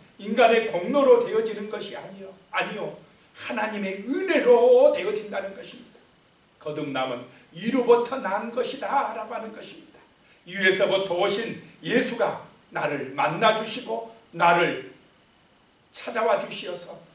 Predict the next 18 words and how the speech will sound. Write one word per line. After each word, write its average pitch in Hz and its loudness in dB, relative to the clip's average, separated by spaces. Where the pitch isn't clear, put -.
내 165 2
마음에 151 0
성령의 147 -8
은혜를 127 -10
부어주셨다라고 196 -8
하는 226 -10
것입니다. - -18
구 175 -8
절입니다. 143 2
니고데모가 151 2
대답하여 131 2
이르되 120 -4
"어찌 160 -2
그런 143 0
일이 139 -2
있을 226 -4
수 175 -10
있나이까?" 185 -2